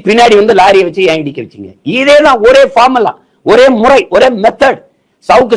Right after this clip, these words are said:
சங்கருக்கு ஒரு விபத்தை காட்டி உயிர் அச்சுறுத்தல் பண்றது, இவனுக்கு பின்னாடி வந்து லாரி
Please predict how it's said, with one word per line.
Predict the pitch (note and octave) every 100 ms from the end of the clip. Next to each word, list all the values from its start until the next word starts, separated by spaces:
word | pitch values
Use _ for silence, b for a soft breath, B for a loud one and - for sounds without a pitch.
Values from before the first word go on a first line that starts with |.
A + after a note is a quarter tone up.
| G#3
சங்கருக்கு | G3+ F#3+ A3
ஒரு | G3+
விபத்தை | E3+ F#3+ F3+ E3
காட்டி | D3+ D#3+ A3+ - _ _ _ _ _ _ E3+
உயிர் | G3+
அச்சுறுத்தல் | E3+ E3+ D3 C#3 A#2+
பண்றது, | A#2 A#2 G#3+ A3
இவனுக்கு | A3+ G3 -
பின்னாடி | A3 A#3 G3+
வந்து | F3+ D#3+
லாரி | F3 F3+